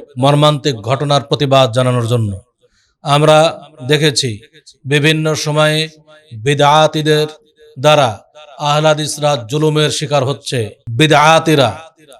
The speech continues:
আহলে হাদিসদের উপর জুলুম করতে করতে এমন পর্যায়ে পৌঁছেছে যে আ-, আহলে হাদিসদের মসজিদ সমূহ ভেঙে দিচ্ছে, মসজিদ সমূহে আগুন লাগিয়ে পুড়িয়ে দেওয়ার মতো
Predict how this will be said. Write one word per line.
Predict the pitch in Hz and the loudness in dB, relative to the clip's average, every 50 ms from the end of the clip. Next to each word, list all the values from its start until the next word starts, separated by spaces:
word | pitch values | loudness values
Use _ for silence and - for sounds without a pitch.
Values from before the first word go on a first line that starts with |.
| _ _ - | _ _ -2
আহলে | 156 151 156 160 165 | 2 2 4 4 4
হাদিসদের | 165 160 160 156 151 143 156 160 | 4 2 0 -2 -2 -2 -2 -2
উপর | 160 160 156 | -2 -2 -4
জুলুম | 131 110 117 151 165 165 160 156 147 | -2 -2 0 0 2 2 0 0 0
করতে | - 160 156 165 - 170 160 | 0 -2 -2 0 -2 -2 0
করতে | - 165 160 - - 151 135 110 104 - _ - _ _ _ - 135 - | 2 0 0 0 -2 -2 -2 -2 -4 -8 _ -20 _ _ _ -20 -12 -4
এমন | 151 151 156 160 170 165 165 165 151 | -2 -2 0 0 0 -2 -2 -4 -6
পর্যায়ে | - - 165 160 160 143 131 165 160 156 156 | -2 2 2 2 2 0 0 0 0 0 0
পৌঁছেছে | 156 160 160 160 156 170 165 147 - 156 139 117 104 107 - _ - _ _ _ _ - | -2 -4 -4 -4 -2 -2 -2 -2 -2 -4 -6 -6 -8 -10 -16 _ -20 _ _ _ _ -14
যে | 123 127 139 | -6 -4 -2
আ-, | 131 139 151 165 160 160 | 0 2 0 0 0 0
আহলে | 160 151 160 170 170 | 0 0 0 2 0
হাদিসদের | 156 143 160 160 156 165 160 151 143 160 165 160 170 160 139 | 2 2 0 0 -2 -4 -6 -4 -4 -4 -4 -4 -4 -8 -8
মসজিদ | 143 147 160 160 156 - 143 143 165 170 170 | -6 -2 -2 -2 -2 -4 -4 -2 0 0 0
সমূহ | - - - 170 165 151 131 147 131 117 104 - _ _ _ _ _ _ 127 117 | -2 -6 -8 -6 -6 -6 -6 -6 -6 -8 -10 -14 _ _ _ _ _ _ -10 -6
ভেঙে | 110 147 165 175 175 175 175 170 | -2 0 0 0 2 0 0 0
দিচ্ছে, | 160 170 160 160 - - 156 135 120 104 - 113 _ _ _ _ _ 139 | 0 -2 -4 -6 -6 -6 -4 -4 -4 -6 -8 -14 _ _ _ _ _ -8
মসজিদ | 139 151 160 151 - 120 120 156 170 170 170 | -2 -2 -2 -2 -2 -4 -4 -4 -4 -4 -4
সমূহে | - - 170 170 165 170 165 | -6 -8 -6 -4 -2 -2 0
আগুন | 147 143 151 160 160 165 170 170 170 | 0 2 2 2 2 0 -4 -4 -4
লাগিয়ে | 165 165 165 165 165 170 165 156 | 0 0 0 0 0 -2 -4 -6
পুড়িয়ে | 123 - _ 185 190 185 190 190 190 | -8 -12 _ -4 -2 0 0 2 2
দেওয়ার | 185 180 175 170 | 2 2 0 0
মতো | 165 165 160 160 143 120 | -2 -4 -4 -4 -6 -6